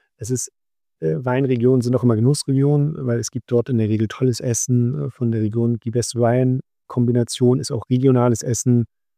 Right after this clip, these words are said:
also der regionale Wein mit dem regionalen Essen, ein Traum.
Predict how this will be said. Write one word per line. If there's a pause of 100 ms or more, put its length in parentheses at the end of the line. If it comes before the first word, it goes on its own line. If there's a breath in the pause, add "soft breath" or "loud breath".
(160)
also
der
regionale
Wein
mit
dem
regionalen
Essen, (580 soft breath)
ein
Traum.